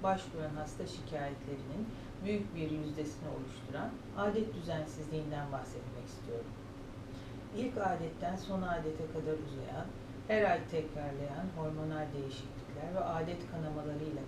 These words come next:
karakterize, başta genital sistem olmak üzere bütün organizmayı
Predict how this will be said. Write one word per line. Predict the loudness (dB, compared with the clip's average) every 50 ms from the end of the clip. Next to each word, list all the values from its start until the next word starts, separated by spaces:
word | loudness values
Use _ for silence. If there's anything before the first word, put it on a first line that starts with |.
| -4
karakterize, | -4 -4 -2 -4 -6 -6 -4 -4 -4 -4 -2 -4 0 0 0 0 0 -4 -6 -6 -8 -8 -8 -8 -8 -8 -6 -6 0 6
başta | 8 8 8 8 6 2
genital | 2 4 4 4 4 4 4 4 4 4 4
sistem | 2 -2 -6 -6 -2 0 0 0 2 0
olmak | 0 0 2 0 0 -2 -2 -2 0
üzere | 0 0 0 0 0 0 0 0 0
bütün | 0 0 0 2 4
organizmayı | 4 4 2 2 0 0 0 0 0 -2 -2 -2 -2 -2 -4